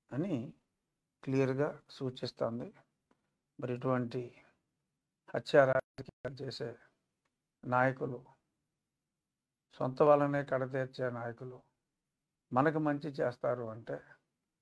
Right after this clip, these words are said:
మనం నమ్మి మనం ఓట్లేయగలమా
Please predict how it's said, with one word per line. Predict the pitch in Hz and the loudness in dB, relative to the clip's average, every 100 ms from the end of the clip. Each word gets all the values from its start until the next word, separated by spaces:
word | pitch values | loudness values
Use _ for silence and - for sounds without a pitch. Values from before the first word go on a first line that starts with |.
| _ _ - | _ _ -2
మనం | 127 139 135 | 2 2 2
నమ్మి | 120 120 131 127 - _ _ _ _ _ _ _ _ _ | 0 0 -2 -6 -14 _ _ _ _ _ _ _ _ _
మనం | - 120 120 | -6 -4 -2
ఓట్లేయగలమా | 113 117 127 120 117 117 123 | -4 -4 -2 -2 -2 -6 -8